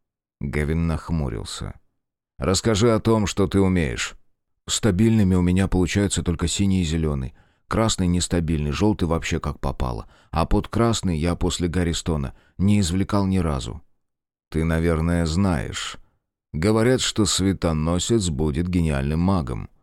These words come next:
«Я... я не он, сэр». Он сказал «будет». Значит, его отец верил, что Люцидоний не был светоносцем.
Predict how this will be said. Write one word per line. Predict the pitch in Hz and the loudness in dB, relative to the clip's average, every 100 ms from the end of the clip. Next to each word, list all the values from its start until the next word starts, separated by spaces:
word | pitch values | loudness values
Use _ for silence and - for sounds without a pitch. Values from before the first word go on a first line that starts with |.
| _ _ _ - | _ _ _ -6
«Я... | 82 107 107 - _ _ _ _ _ - | 0 0 0 -4 _ _ _ _ _ -8
я | 80 110 107 - _ - | -2 0 -2 -6 _ -8
не | 101 117 | 0 2
он, | 113 104 78 62 _ - | 4 4 0 -4 _ -6
сэр». | - 110 92 - - _ _ _ _ _ _ _ | 0 2 2 -2 -10 _ _ _ _ _ _ _
Он | 127 120 | 0 0
сказал | - 95 101 101 - - | 0 0 0 -2 -6 -8
«будет». | 80 78 90 65 60 - - - _ _ _ - | -4 0 0 -2 -8 -10 -10 -10 _ _ _ -6
Значит, | 80 98 87 85 | -2 -2 -2 0
его | 85 | 0
отец | 82 92 - | 2 -2 -2
верил, | 78 87 87 95 | 0 0 2 -2
что | - - 67 | -4 -4 -2
Люцидоний | 80 98 - 85 71 76 73 73 92 - _ _ 71 | 0 -2 -2 -2 -2 -2 -2 -2 -4 -6 _ _ -2
не | 95 110 | 0 0
был | 76 67 | -2 -6
светоносцем. | 69 71 69 67 62 - - 50 - | -6 -6 -6 -6 -8 -10 -12 -12 -12